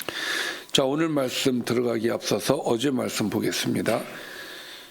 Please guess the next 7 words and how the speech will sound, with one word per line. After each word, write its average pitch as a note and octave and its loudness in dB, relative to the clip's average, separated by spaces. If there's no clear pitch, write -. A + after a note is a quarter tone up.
제사장은 D#3 0
흠이 G#3 2
없고 C3 2
멍에를 B2+ 2
매지 A2+ 2
않은 B2+ 0
붉은 C3 2